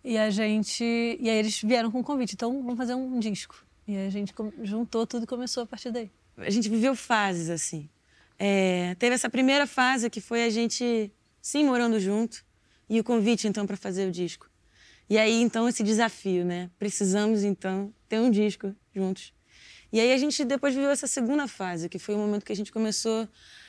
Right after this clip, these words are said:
Speaker 2: a subir pra Serra, em Barbacena, Minas Gerais, que aí foi um momento que mais vivo nosso, assim, né? De criação, que a gente, então, levou essa ideia na esportiva, assim. A gente precisa, então, subir a cada fim de mês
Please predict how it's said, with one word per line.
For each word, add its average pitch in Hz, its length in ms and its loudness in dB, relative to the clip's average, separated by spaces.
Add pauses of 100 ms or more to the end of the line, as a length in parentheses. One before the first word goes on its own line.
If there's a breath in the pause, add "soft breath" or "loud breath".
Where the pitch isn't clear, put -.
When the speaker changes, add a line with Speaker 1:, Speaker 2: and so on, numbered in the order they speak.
(160 loud breath)
Speaker 2:
a 233 100 0
subir 254 420 4 (260)
pra 233 140 0
Serra, 214 380 2
em 202 120 0
Barbacena, 196 600 -2
Minas 190 180 0
Gerais, 180 500 -4 (440 soft breath)
que 262 180 2
aí 240 500 4 (140)
foi 233 100 -4
um 226 140 2
momento 214 320 -2
que 220 500 0 (180)
mais 311 220 0
vivo 262 280 2
nosso, 208 260 0
assim, 202 300 -2
né? 196 180 0
De 190 120 2
criação, 202 680 -4 (340 soft breath)
que - 100 -4
a 220 80 2
gente, 220 220 2
então, 226 220 -2
levou 226 480 0 (400)
essa 208 160 -4
ideia 208 220 0
na 214 120 -2
esportiva, 196 480 -8
assim. 180 160 -10
A 175 40 -8
gente 190 180 -8
precisa, 208 300 -4
então, 208 360 -4 (320 soft breath)
subir 240 580 2 (680 soft breath)
a 190 60 -4
cada 240 220 2
fim 240 140 0
de 208 120 4
mês 196 460 0